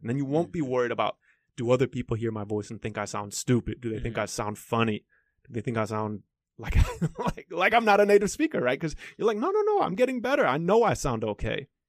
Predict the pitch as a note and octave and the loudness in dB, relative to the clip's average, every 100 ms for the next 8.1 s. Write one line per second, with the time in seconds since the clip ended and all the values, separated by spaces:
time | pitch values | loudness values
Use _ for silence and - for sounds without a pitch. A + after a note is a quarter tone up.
0 | _ _ - C3 B2+ D#3+ D3 - _ - | _ _ -4 -4 0 0 0 -2 _ -6
1 | D#3+ D3 - - F3 F3 F#3 F#3+ - C3+ | 0 2 2 0 0 0 -2 -4 -8 -8
2 | B2+ B2+ - _ - F3 E3+ C3+ - - | -2 -2 -2 _ -2 -2 0 -4 -6 0
3 | C3+ D3+ C#3 - C3+ D3+ C3 A2+ G#2 G#2+ | 2 0 -2 0 0 2 -2 -4 -4 -4
4 | B2 C3+ B2+ - B2 - G#2+ - - A#2+ | -6 -8 -8 -8 -10 -8 -10 -8 -6 -6
5 | A2 A#2 - _ B2+ G#2+ - _ - G2+ | -6 -12 -14 _ -20 -20 -20 _ -14 -10
6 | G#2 F#2+ - - A#2 A2+ G2+ A2 G#2 G2 | -10 -12 -16 -8 -4 -4 -4 -6 -6 -8
7 | _ _ - A#2+ G#2+ G2 - G2 - F#2+ | _ _ 0 0 0 -6 -8 -8 -8 -10
8 | F2+ | -10